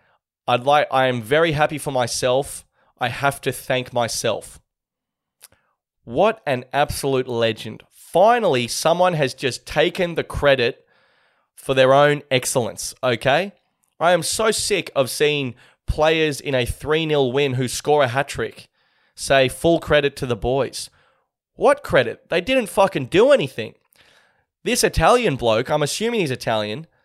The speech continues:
has finally just put the foot down and said, "Look, I've nailed one from forty-five meters out. I'm happy for me. I thank myself.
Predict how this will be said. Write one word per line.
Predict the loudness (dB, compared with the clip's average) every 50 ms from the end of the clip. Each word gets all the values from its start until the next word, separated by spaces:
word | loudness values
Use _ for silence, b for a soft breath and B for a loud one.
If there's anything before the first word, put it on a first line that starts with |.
| _ _ _ _ -2
has | -2 -2 -2
finally | 0 2 4 4 6 6 4 2 0
just | -2 -4 -2 0
put | 0 0 0 0
the | -4
foot | -4 -4 -4 -4 -2
down | 0 0 0 2
and | 0 -2 0
said, | 0 0 0 2
"Look, | 0 0 0 2 0
I've | 0 0 0
nailed | 2 2 4 4 4 4 4
one | 4 2 2 2
from | 0 -4 -6 -4
forty-five | 0 0 0 0 0 0 0 4 4 4 4 4
meters | 2 0 0 0 0 -2 -2
out. | -2 -2 -2 -4 -4 -6 -10 b b b b b b b b b b
I'm | 0 2 2 2
happy | 2 2 2 2 0 -4
for | -4 -2 0 0
me. | 0 0 0 -2 -2 -4 -6 -10 -4 0
I | 0 0
thank | 0 0 0 0 0 0 0 2
myself. | 2 2 2 0 -2 -2 -2 -2 -2 -4 -6 -10 -16